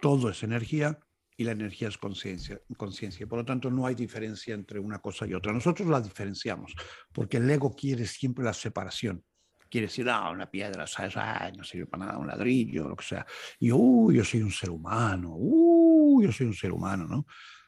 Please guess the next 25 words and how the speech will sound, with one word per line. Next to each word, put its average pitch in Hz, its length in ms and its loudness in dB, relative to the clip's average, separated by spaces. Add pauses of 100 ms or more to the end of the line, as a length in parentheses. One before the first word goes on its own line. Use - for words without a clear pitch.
(120)
Las 147 160 0
piedras 165 380 6
no 135 140 4
van 123 180 2
por 120 120 2
ahí 113 120 6
creando 113 360 2
bombas 107 380 0
atómicas 110 600 -4
ni 98 120 -8
invaden 101 400 -4
a 98 60 -6
Ucrania, 107 440 -4
o 90 40 -12
sea - 160 -10
que 104 140 -10
no 120 140 -2
sé 113 340 -2
yo 107 160 -2
cómo 104 180 -10
está 107 200 -10
lo 101 100 -10
de 101 80 -8
la 95 80 -6
conciencia, - 580 -14